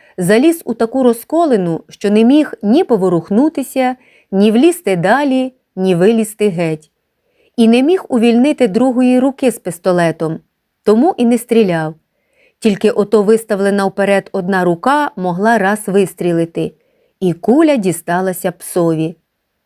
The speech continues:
Чорний лежав циганчук, неприродно підгорнувши ліву руку.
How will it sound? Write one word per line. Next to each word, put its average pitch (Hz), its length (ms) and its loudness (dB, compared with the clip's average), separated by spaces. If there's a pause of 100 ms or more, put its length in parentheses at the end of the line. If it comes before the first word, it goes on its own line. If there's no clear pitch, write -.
(800)
Чорний 220 520 0
лежав 180 420 0
циганчук, 180 840 -4 (140)
неприродно 185 800 2
підгорнувши 180 760 -2
ліву 180 320 2
руку. 165 500 -2